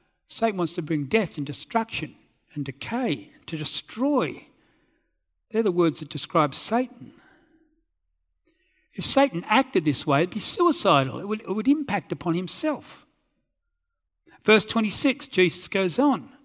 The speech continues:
"And if Satan is, opposes himself and is divided, he cannot stand. His end has come." He's destroying himself. Satan is the owner of the house. He rules the hearts and the minds in that house.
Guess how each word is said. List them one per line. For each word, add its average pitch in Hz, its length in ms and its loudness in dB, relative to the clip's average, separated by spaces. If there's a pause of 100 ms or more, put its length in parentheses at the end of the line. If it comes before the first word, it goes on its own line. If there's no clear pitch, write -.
(760)
"And 220 80 6
if 214 80 4
Satan 262 360 6
is, 226 220 4
opposes 190 600 4
himself 185 480 0
and 185 100 0
is 156 100 2
divided, 165 540 2
he 185 80 -2
cannot 214 340 -2
stand. 147 520 -2
His 185 260 -6
end 160 320 2
has 160 220 -4
come." 156 520 0 (880)
He's - 180 -2
destroying 233 720 2
himself. 160 720 0 (600)
Satan 233 360 6
is 208 160 2
the 208 140 4
owner 233 260 6
of 185 80 2
the 175 120 6
house. 143 340 4
He 185 100 2
rules 240 520 4
the 233 120 4
hearts 208 400 6
and 220 80 -2
the 208 60 0
minds 220 480 4
in 190 100 0
that 160 180 2
house. - 560 0